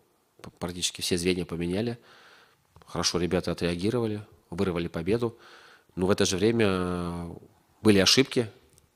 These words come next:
Разберем ошибки, посмотрим видео, проведем собрание. У нас, э, все только начинается. Установили рекорд сегодня, да, Никита Гусев стал лучшим бомбардиром в истории клуба. Это тоже для нас очень важно. Мы поздравляем Никиту.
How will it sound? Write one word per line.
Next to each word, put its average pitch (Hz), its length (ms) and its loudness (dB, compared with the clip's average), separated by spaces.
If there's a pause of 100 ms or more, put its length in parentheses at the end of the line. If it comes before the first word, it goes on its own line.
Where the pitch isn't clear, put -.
(160)
Разберем 92 480 0
ошибки, 98 760 0
посмотрим 90 480 -2
видео, 101 460 -2 (520)
проведем 90 380 2
собрание. 92 800 0
У 87 60 -8
нас, 90 360 -2
э, 87 160 -6
все - 160 0
только 95 240 -2
начинается. 95 720 -2 (600)
Установили 107 340 8
рекорд 127 380 8
сегодня, 107 400 6
да, 98 640 2
Никита 87 400 -4
Гусев 87 320 -4
стал 85 220 -6
лучшим 87 320 -4
бомбардиром 85 500 -2
в 85 40 -6
истории 85 300 -4
клуба. 98 300 -4
Это - 80 -10
тоже 101 240 2
для 90 120 -2
нас 90 160 -2
очень 90 200 -4
важно. 95 280 -2
Мы 85 140 -4
поздравляем 87 500 -2
Никиту. 101 480 -4